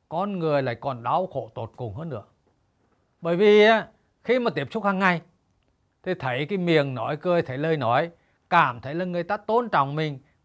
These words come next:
cảm thấy là người ta đối xử tốt với mình. Thế nhưng mà bây giờ quý vị phải thấy rằng là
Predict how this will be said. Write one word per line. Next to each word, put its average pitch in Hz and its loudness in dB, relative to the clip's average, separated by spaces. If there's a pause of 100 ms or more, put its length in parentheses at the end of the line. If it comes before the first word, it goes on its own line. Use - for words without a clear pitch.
cảm 117 -2
thấy 117 -8
là 170 -6
người 165 -8
ta 185 -4
đối 139 -8
xử 135 -8
tốt 123 -12
với 147 -10
mình. 143 -8 (1040)
Thế 208 -4
nhưng 247 -4
mà 220 4
bây 233 2
giờ 202 8
quý 156 -2
vị 156 0
phải 113 -6
thấy 117 -8
rằng 180 -6
là 135 0